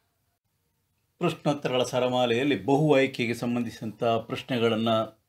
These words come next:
ನಾವು ಅಧ್ಯಯನಿಸಿ ಈಗ ಒಂದು ಅಂಕದ ಕಿರು ಉತ್ತರವನ್ನು ಅಧ್ಯಯನ ಮಾಡೋಣ. ಪ್ರಶ್ನೆ ಸಂಖ್ಯೆ ಒಂದು, ಸಾರಿಗೆ ಎಂದರೇನು? ಉತ್ತರ, ಸರಕು, ಸೇವೆ ಮತ್ತು ಪ್ರಯಾಣಿಕರನ್ನು ಒಂದೆಡೆಯಿಂದ ಮತ್ತೊಂದೆಡೆಗೆ ಸಾಗಿಸುವುದನ್ನು ಸಾರಿಗೆ ಎನ್ನುವರು.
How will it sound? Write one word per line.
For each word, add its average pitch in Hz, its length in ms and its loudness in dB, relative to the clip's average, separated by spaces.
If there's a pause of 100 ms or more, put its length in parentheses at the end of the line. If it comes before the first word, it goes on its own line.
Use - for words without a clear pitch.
ನಾವು 113 240 -4
ಅಧ್ಯಯನಿಸಿ 117 920 -4 (180)
ಈಗ 135 200 -2 (380)
ಒಂದು 165 380 0
ಅಂಕದ 127 500 -2
ಕಿರು 165 240 -2
ಉತ್ತರವನ್ನು 120 1160 -8 (240)
ಅಧ್ಯಯನ 110 440 -8
ಮಾಡೋಣ. 104 360 -2 (400)
ಪ್ರಶ್ನೆ 160 260 -6
ಸಂಖ್ಯೆ 107 320 -6
ಒಂದು, 139 540 0 (520)
ಸಾರಿಗೆ 170 560 0
ಎಂದರೇನು? 101 840 -2 (360)
ಉತ್ತರ, - 320 -6 (480)
ಸರಕು, 165 760 0
ಸೇವೆ 143 560 -2
ಮತ್ತು 120 400 -2
ಪ್ರಯಾಣಿಕರನ್ನು 120 920 0
ಒಂದೆಡೆಯಿಂದ 117 680 0
ಮತ್ತೊಂದೆಡೆಗೆ 113 720 -4
ಸಾಗಿಸುವುದನ್ನು 110 880 -2
ಸಾರಿಗೆ 85 480 -2
ಎನ್ನುವರು. 92 640 -6